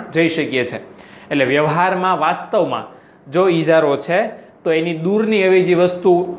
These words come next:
શક્ય છે કે ઉપલબ્ધ હોય, બરાબર, હંમેશા નથી હોતી પણ ક્યારેક ક્યારેક હોઈ શકે છે. તો આ રીતે છે ઈજારો વર્તમાન સમયની અંદર આપણે આ રીતે ભણ્યા છીએ અને, અ, બીજા પણ ઘણા બધા લક્ષણો છે. ટોટલ સાત લક્ષણો ઈજારાના છે,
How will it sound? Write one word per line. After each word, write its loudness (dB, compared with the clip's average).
શક્ય -2
છે -2
કે -2
ઉપલબ્ધ 0
હોય, 2
બરાબર, -2
હંમેશા -4
નથી -4
હોતી -2
પણ -4
ક્યારેક -2
ક્યારેક 0
હોઈ 2
શકે -4
છે. -18
તો 0
આ 2
રીતે -2
છે -8
ઈજારો 0
વર્તમાન -2
સમયની -4
અંદર 0
આપણે 0
આ 0
રીતે 0
ભણ્યા 0
છીએ -2
અને, -4
અ, -2
બીજા 0
પણ 0
ઘણા -2
બધા 2
લક્ષણો -2
છે. -4
ટોટલ -2
સાત -2
લક્ષણો -2
ઈજારાના -2
છે, -6